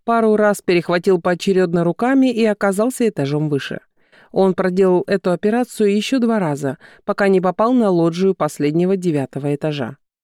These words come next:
С неё через люк в бетонном перекрытии узкая металлическая пожарная лесенка вела на чердак. Попав на чердак, Константин бросился к входной двери. Нельзя было терять ни секунды.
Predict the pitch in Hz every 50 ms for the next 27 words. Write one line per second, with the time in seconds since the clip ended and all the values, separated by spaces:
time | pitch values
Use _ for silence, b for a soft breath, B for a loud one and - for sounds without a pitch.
0 | _ _ _ _ _ _ - - - 208 208 208 208 208 233 269 269 - 226 196
1 | 185 180 175 175 180 196 233 233 240 202 180 185 180 - - 185 185 180 175 170
2 | - 190 170 170 - - 190 214 240 - - - 202 190 - _ - 226 254 262
3 | - - - 208 196 196 190 - - 180 180 208 220 - - 208 - - 202 190
4 | 185 - 170 165 156 175 175 175 190 196 202 208 214 214 185 - - 139 131 -
5 | - 143 135 143 156 156 147 147 147 151 - - 165 165 160 139 113 - _ _
6 | _ b b b b b b b b b b - 214 214 - 302 302 - - 175
7 | - - 156 139 143 135 151 175 - - _ _ _ _ _ - - 190 185 -
8 | - 202 190 180 - 202 202 196 190 190 196 220 226 254 254 - - 254 - -
9 | - - 165 147 151 151 151 151 165 160 151 135 131 123 143 - _ _ _ _
10 | _ _ _ _ _ - 214 233 254 247 226 220 208 165 156 165 165 156 - 185
11 | 165 170 165 - - 170 185 214 - - 233 - - 170 147 139 123 135 127 180